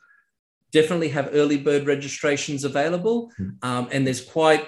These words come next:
Speaker 1: a variation in the, um, I guess, the costs, depending on whether people are attending in person. So it'll be great to see people in person, as well as, um, those that might attend, you know, this really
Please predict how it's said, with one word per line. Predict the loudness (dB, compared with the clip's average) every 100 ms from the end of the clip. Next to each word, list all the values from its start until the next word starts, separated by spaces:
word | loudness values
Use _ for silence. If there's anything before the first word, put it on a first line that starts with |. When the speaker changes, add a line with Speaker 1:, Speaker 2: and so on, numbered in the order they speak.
| -2
Speaker 1:
a | 0
variation | 2 2 4 2 2 -2 -4 -6 -8 -10
in | -4 0 0 0
the, | -2 -2 -2
um, | -2 -2 -2 -4 -8 _ _ _ _ _ _ _ _ _ _
I | -4
guess, | 0 -2 -2
the | -8
costs, | -4 -4 -4 -6 -6
depending | -6 -4 -4 -2 -2 -4
on | -4 -2 0
whether | -2
people | -4 -6 -6 -2
are | -2
attending | -2 -4 -4 -4 -4
in | -2 -4 -4
person. | -4 -4 -4 -6
So | -6
it'll | -6
be | -6 0
great | 0 0
to | -4
see | -6 -4 -4
people | -6 -6 -4
in | -4 -4
person, | -6 -6 -6 -8 -10 -16 _ _ _
as | -2 0
well | 2 4 4 2 -2
as, | -2 2 2 0 -2 -6 -10 _
um, | -6 -4 -2 -2 -4 -8 _ _
those | 2 4 2
that | -4
might | -2 -2 -2
attend, | -6 -4 -2 -2 -4 -10 -6
you | -2
know, | -2
this | -4 -4 0
really | 0 0 -4